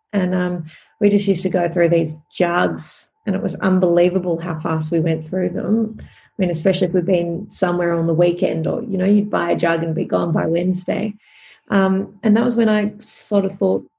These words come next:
had a good look at the cleaning aisle and thought, "Look, there's a lot of just old stuff here, old brands, slow innovation, lots of plastic. Seems like it could be an aisle that would be interesting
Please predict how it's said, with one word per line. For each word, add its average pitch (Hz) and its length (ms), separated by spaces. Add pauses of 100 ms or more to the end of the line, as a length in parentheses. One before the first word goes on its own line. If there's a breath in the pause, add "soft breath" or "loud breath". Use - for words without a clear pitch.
had 202 160
a 180 40
good 160 180
look 190 140
at 208 80
the - 60
cleaning 208 420
aisle 196 300
and 190 180
thought, 202 240
"Look, 208 220
there's 214 200
a 208 40
lot 202 340
of 330 240 (100)
just - 460 (800)
old 214 540
stuff - 540
here, - 320 (420 soft breath)
old 214 440
brands, 196 720
slow 208 480
innovation, 190 1000 (200)
lots 214 420
of 208 160
plastic. 190 720 (380 soft breath)
Seems 220 580
like 196 260
it 202 100
could 190 180
be 185 180
an 175 100
aisle 180 340
that 185 140
would 175 140
be 180 220
interesting 175 680